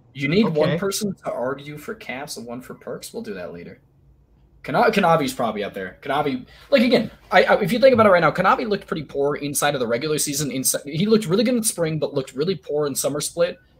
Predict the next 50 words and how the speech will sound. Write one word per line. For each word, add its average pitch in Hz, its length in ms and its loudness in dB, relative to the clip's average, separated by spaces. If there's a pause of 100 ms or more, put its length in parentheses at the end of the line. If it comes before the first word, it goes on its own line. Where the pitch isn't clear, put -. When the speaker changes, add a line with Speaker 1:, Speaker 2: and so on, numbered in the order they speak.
(260)
Speaker 1:
in 127 80 -8
terms 135 280 -6
of, - 40 -14
like, 123 160 -4
the 123 80 -8
regular 135 280 -2
season. 170 340 -4
And 160 100 -2
they 185 80 0
start, 240 240 2
he 202 80 0
started 202 300 4
picking 208 200 2
it 180 80 -2
back 175 200 2
up 175 180 -2
inside 170 300 2
of 165 40 -4
the 160 60 -8
playoffs. 160 580 -2 (220)
But 156 140 2
for - 60 -8
the 190 60 -4
most 220 200 0
part, 190 240 2
the 156 100 -4
recency 196 480 -4
bias, 147 400 -2
it 147 220 -10
actually, 175 400 -2
he 165 80 -4
didn't 196 240 -2
look 151 320 -10
that 127 180 -2
good 127 160 -8
going 110 240 -2
into 98 160 -6
Worlds 95 300 -10
for - 80 -20
the 113 80 -12
most 113 180 -10
part. 127 240 -4 (400)
If 110 100 -6
you 113 80 -6
just - 200 -8
discredit - 520 -4
this, - 180 -10
the, - 120 -12
the 107 160 -12
playoffs, 117 540 -6